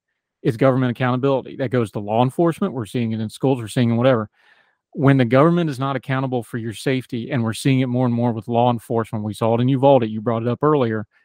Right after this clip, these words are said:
I think there's a real disconnect for them to go all the way to, "Well, nobody ever needs a gun because the government's going to protect you."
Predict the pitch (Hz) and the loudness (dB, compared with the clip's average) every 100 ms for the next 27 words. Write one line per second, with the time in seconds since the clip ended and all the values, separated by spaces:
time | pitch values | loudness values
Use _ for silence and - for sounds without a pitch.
0 | _ _ _ _ - 123 147 151 123 123 | _ _ _ _ -2 2 4 4 2 2
1 | 139 113 143 - 135 120 104 - 123 117 | 0 2 0 -2 -2 -4 -4 -4 -2 0
2 | 110 120 123 127 120 123 120 131 117 120 | 2 2 4 4 4 0 0 -2 -4 -2
3 | 127 156 147 127 139 160 135 110 107 110 | 0 2 2 0 -2 -2 -2 -4 -8 -8
4 | 110 143 120 113 123 104 101 135 131 113 | -4 -2 -4 -4 -8 -8 -2 -2 -2 -6
5 | - 123 113 _ 110 - 131 131 120 107 | -6 -6 -8 _ -20 -4 -4 -4 -8 -10